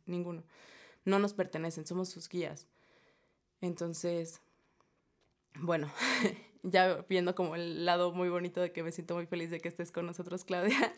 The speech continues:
<laughs> les quiero presentar a Claudia. Eh, platícanos un poquito de ti. Eh, te invité tanto por todo lo que haces, porque creo que difundes todo desde muchísimo amor. Tú, tú generas muchísima paz, como que estar contigo es un, una paz muy, muy grande.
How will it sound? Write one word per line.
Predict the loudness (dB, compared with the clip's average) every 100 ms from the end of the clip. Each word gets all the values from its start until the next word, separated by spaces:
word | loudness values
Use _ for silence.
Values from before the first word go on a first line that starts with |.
| -10 -12
<laughs> | -12 -14 -4
les | 0 2
quiero | 4 2
presentar | 2 -2 0 0
a | 2
Claudia. | 2 4 2 0 -2 -4
Eh, | -4 -2 -2 -4 -6 -10 -14 _
platícanos | 2 2 2 -2 -2
un | -6
poquito | -8 -4 -4
de | -4
ti. | -2 -2 -2 -6 -4
Eh, | -2 -2 -2 -4 -10 -16 _ _ _ _ _ -4
te | -2
invité | 0 -4
tanto | -2 -2 0 -2 -6 -12 -20 -20 -4
por | -2 4
todo | 6
lo | 4 4
que | 4
haces, | 4 2 0 0 -4 -16 _ _ _
porque | -2 0 -6 -6 _ _ _ 0
creo | 2
que | 2
difundes | 0 0 0 0 0
todo | 0 2 0
desde | -2 -4
muchísimo | -8 -8 -4 -2 -2
amor. | -2 -2
Tú, | -2 -6
tú | -6 -2 0
generas | 2 2 4 2 0
muchísima | -4 -4 0 0 4
paz, | 4 4
como | 0 -4
que | 0
estar | 0 0
contigo | -2 0 0
es | 0 0 -4
un, | -6 -2
una | 0 2 2
paz | 2 2 0 -4
muy, | -2 0
muy | -2
grande. | -2 -4 -2 -2 -2